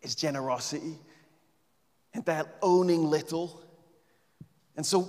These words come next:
let's just do it. And so we started doing it. We went through all the process of it. And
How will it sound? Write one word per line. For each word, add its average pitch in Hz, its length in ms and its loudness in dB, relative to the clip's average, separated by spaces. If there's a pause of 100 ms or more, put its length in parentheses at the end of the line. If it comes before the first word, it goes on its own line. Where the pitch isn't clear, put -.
(140)
let's 190 260 2
just 147 200 -2
do 151 140 4
it. 143 80 2
And 143 100 -4
so 180 140 2
we 180 80 4
started 175 580 4 (320)
doing 247 280 8
it. 170 120 4
We 165 120 4
went 202 240 2
through 196 100 2
all 190 80 4
the 175 80 4
process 202 540 2
of 165 120 -2
it. 151 140 2
And 147 180 -2